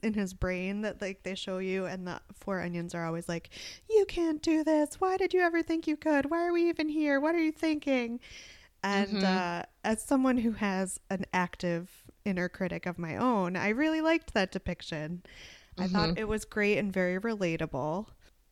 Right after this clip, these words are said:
Speaker 1: There were some little throwaway <laughs> bits that I really loved. For some reason, instead of saying "nothing but net," which is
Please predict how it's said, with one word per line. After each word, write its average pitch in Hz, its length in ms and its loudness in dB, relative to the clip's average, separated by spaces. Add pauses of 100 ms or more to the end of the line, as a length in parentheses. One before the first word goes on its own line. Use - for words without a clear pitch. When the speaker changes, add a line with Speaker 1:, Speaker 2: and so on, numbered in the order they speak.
(120)
Speaker 1:
There 240 160 2
were 262 140 4
some 269 420 2
little 220 240 2
throwaway 214 580 0
<laughs> 240 120 2
bits - 240 -8
that - 200 -12
I 254 200 -6
really 254 240 -2
loved. 233 340 -6 (400)
For 277 140 2
some 349 320 2
reason, 320 480 4
instead 226 480 2
of 226 100 2
saying 226 540 0
"nothing 202 400 2
but 196 180 2
net," 170 640 -4 (380)
which 196 260 -2
is 190 240 -2